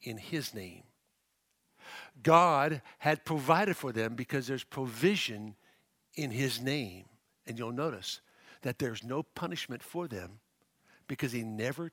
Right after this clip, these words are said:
took the name of the Lord God of Israel in vain. They never treated it as empty. They believed in the Lord God of Israel. The question is, do we? Let's pray.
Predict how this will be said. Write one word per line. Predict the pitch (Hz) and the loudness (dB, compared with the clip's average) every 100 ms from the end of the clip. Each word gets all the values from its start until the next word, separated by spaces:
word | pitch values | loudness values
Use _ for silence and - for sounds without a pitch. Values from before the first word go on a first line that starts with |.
| - | -8
took | 160 147 - | -8 -8 -8
the | 127 | -6
name | 120 123 139 143 | -2 -2 -4 -6
of | 110 | -8
the | 110 | -8
Lord | 104 117 131 135 123 - | -8 -8 -6 -8 -10 -8
God | 117 117 117 113 | -6 -4 -6 -10
of | 101 | -10
Israel | 113 107 107 104 104 _ _ _ _ _ _ _ _ - | -10 -10 -10 -10 -12 _ _ _ _ _ _ _ _ -10
in | 113 | -8
vain. | 98 90 - - - _ _ _ _ _ _ _ _ - | -8 -12 -14 -20 -20 _ _ _ _ _ _ _ _ -6
They | 117 | -2
never | 127 139 160 | -2 -2 -4
treated | - 151 120 | -6 -6 -6
it | 123 117 | -6 -6
as | 101 | -4
empty. | 98 90 - - - _ _ _ _ _ _ _ - | -6 -8 -14 -16 -20 _ _ _ _ _ _ _ -6
They | 110 120 | -4 -4
believed | 120 135 143 120 104 151 - - _ _ _ _ _ _ _ _ - | -4 -4 -2 -4 -8 -16 -20 -20 _ _ _ _ _ _ _ _ -12
in | 107 | -8
the | 101 | -8
Lord | 101 95 98 | -8 -10 -8
God | 90 90 | -10 -8
of | 90 | -12
Israel. | - - - - _ _ _ _ _ - | -12 -18 -20 -20 _ _ _ _ _ -18
The | 156 | -6
question | 170 - 131 | -4 -4 -6
is, | 101 92 - _ _ _ _ _ _ | -8 -8 -12 _ _ _ _ _ _
do | 107 107 | -14 -12
we? | 101 82 _ _ _ _ _ _ - - | -10 -14 _ _ _ _ _ _ -18 -12
Let's | 123 - | -10 -10
pray. | - | -14